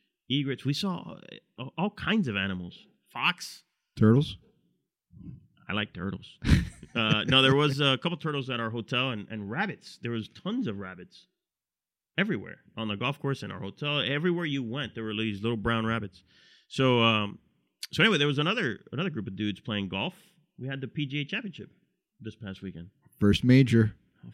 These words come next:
Speaker 1: freaking awesome was that?
Speaker 2: Yeah.
Speaker 1: Watching competitive golf with a packed field. I loved it.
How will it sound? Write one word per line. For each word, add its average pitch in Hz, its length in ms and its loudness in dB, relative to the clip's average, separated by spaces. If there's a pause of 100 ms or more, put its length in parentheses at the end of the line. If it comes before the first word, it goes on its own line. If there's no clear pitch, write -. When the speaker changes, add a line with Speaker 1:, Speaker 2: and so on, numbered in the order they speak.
Speaker 1:
freaking 98 260 -10
awesome 98 360 -8
was 82 180 -10
that? 101 240 -8 (640)
Speaker 2:
Yeah. 98 240 6
Speaker 1:
Watching 95 220 2
competitive 113 880 -2 (240)
golf 101 400 -4 (380)
with 104 180 -2
a 87 120 -8 (120)
packed - 380 -2
field. 113 480 -8 (240)
I 151 80 0
loved 95 420 -4
it. - 80 -20